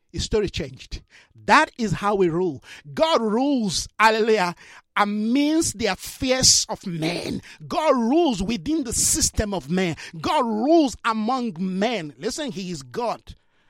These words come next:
There is no politician that can change his position. There is no party that can remove him. There is no law,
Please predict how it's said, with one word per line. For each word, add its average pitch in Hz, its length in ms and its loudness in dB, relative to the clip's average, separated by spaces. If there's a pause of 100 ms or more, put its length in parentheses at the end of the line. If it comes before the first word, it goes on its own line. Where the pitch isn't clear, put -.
(120)
There 190 160 -2
is 202 160 -4
no 254 140 -4
politician 196 640 -6
that 160 120 -10
can 156 180 -12
change 202 380 -10
his 131 140 -16
position. 135 520 -14 (260)
There 190 200 -2
is 185 160 -6
no 240 160 -6
party - 400 -12
that 170 200 -10
can 170 200 -4
remove 165 380 -4
him. 139 340 -8 (380)
There 196 200 -2
is 190 140 -6
no 254 160 -2
law, 220 520 0